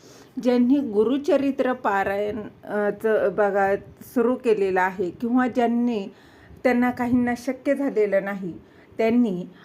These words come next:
अवश्य ही प्रहर सेवा व यागात सहभागी होऊन गुरुचरित्र ग्रंथाचं पारायण केल्याचं पुण्य जे आहे ते या प्रहर सेवेनं आणि यागानं देखील प्राप्त होतं.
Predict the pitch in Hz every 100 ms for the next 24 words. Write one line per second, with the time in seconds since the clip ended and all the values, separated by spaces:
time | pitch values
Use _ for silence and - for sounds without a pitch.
0 | - - 208 240 262 - 285 269 247 -
1 | - 226 247 262 254 254 226 214 208 202
2 | 196 190 185 196 175 - - - 240 220
3 | 233 226 226 262 233 180 - - - -
4 | - 185 240 277 302 285 262 254 254 240
5 | 226 233 226 233 214 220 214 196 185 185
6 | 233 240 233 208 196 185 202 196 - 202
7 | 208 220 214 175 190 202 170 - - -
8 | - 240 208 180 170 202 214 214 220 208
9 | 233 247 - 226 220 214 175 165 - 196
10 | 185 185 185 175 190 190 190 208 254 233
11 | - 180 175 - 202 190 170